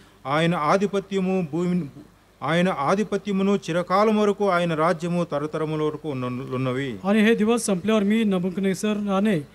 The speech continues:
Speaker 2: आपले डोळे आकाशाकडे लावले, माझी बुद्धी मला परत आली. मी परात्पर देवाचे धन्यवाद केला, त्या, त्या सदा जिवंत असणाऱ्या देवाचे स्तवन केले, त्याचा महिमा गायला, कारण त्याचे प्रभुत्व सर्व काळचे आहे आणि त्याचे राज्य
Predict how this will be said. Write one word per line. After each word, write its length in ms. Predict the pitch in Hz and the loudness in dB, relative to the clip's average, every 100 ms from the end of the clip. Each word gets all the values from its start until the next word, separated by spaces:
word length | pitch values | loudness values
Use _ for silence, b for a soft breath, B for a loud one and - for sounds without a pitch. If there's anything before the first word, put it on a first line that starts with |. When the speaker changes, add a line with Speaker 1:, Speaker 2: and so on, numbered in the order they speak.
| B B | B B
Speaker 2:
आपले 220 | 170 190 196 | -6 -2 2
डोळे 220 | 196 214 | 4 4
आकाशाकडे 600 | 190 202 208 190 202 208 | 2 0 -2 -2 0 2
लावले, 320 | 165 170 165 139 b b b | 0 0 0 -4 b b b
माझी 240 | 170 180 190 | -2 0 0
बुद्धी 300 | 170 196 233 | -2 0 2
मला 260 | 208 208 | 4 4
परत 300 | 208 202 185 | 2 -2 -4
आली. 240 | 156 160 151 - b b - | -2 -2 -2 -6 b b -2
मी 100 | 226 | 0
परात्पर 560 | 226 220 226 269 240 | 2 2 2 0 0
देवाचे 480 | 233 196 202 196 226 | 2 2 2 2 0
धन्यवाद 440 | 190 165 180 185 208 - | 2 2 2 2 0 -2
केला, 280 | 185 196 220 - b b - | 0 0 0 -10 b b -6
त्या, 160 | 196 196 185 | -2 -2 0
त्या 200 | 214 220 | 2 2
सदा 320 | 214 202 208 | 2 0 2
जिवंत 320 | 214 165 220 220 | 0 0 0 0
असणाऱ्या 340 | 196 202 202 | -2 -2 -2
देवाचे 440 | 180 190 190 202 147 B B - | 0 0 0 -2 -2 B B -12
स्तवन 360 | - 208 233 | -2 0 2
केले, 280 | 233 214 226 | 2 4 4
त्याचा 380 | 226 196 - 196 | 2 -2 0 0
महिमा 320 | 180 180 208 | 2 2 2
गायला, 340 | 190 196 214 233 B B - | 4 4 4 0 B B -2
कारण 260 | 214 208 143 b b - | 2 2 0 b b -4
त्याचे 220 | 202 190 | -4 -2
प्रभुत्व 520 | 196 214 226 233 196 151 - b b | 0 0 -2 0 0 0 -6 b b
सर्व 300 | - 233 247 | 0 4 4
काळचे 320 | 233 214 190 | 4 2 4
आहे 160 | 208 190 | 2 4
आणि 180 | 202 202 | 4 2
त्याचे 460 | 202 180 214 208 | 0 -2 2 2
राज्य 360 | 190 196 196 | 4 2 4